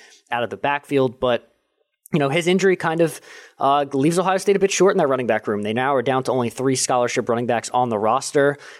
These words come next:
uh, with Henderson, Williams, and then true freshman Dallin Hayden as sort of the last man in that room. So, uh, a tough loss for Ohio State. Now, like I said, not a guy who is going to start the position, not a guy that was probably gonna, you know, get a, a ton of snaps every game, but definitely a guy that they're looking to incorporate into the offense as he,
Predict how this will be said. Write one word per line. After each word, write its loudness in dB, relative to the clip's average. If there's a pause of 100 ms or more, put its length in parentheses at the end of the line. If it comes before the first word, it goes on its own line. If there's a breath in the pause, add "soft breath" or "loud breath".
uh, 2
with -2
Henderson, -2
Williams, 0
and 0
then -2
true -4
freshman -4
Dallin -2
Hayden -2
as -4 (100)
sort -2
of -2
the -2
last -2
man -2
in -2
that -2
room. -4
So, 0 (360 loud breath)
uh, 0
a -2
tough -6
loss 2
for -2
Ohio -2
State. 0
Now, 0
like 0
I -2
said, -4
not -2
a -4
guy -2
who -2
is 0
going 0
to -2 (260 loud breath)
start 0
the -10
position, 0
not 0
a -4
guy 0
that 0
was 0
probably -2
gonna, -4
you -4
know, 0
get -4
a, 0
a 0
ton -6
of -6
snaps -4 (200)
every 0
game, -2
but -2
definitely 0
a -6
guy 0
that -8
they're 2
looking -2
to -2
incorporate 0
into -6
the -2
offense 0
as 0
he, -6